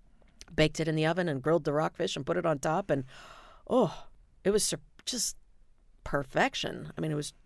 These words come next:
just delicious, especially with, I could see halibut on there.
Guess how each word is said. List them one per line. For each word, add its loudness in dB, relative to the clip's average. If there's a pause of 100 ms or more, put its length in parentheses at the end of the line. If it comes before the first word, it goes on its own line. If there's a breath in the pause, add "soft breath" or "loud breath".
just -6
delicious, -4
especially -6
with, -8 (240 loud breath)
I -8
could 0
see -2
halibut -2
on -2
there. -4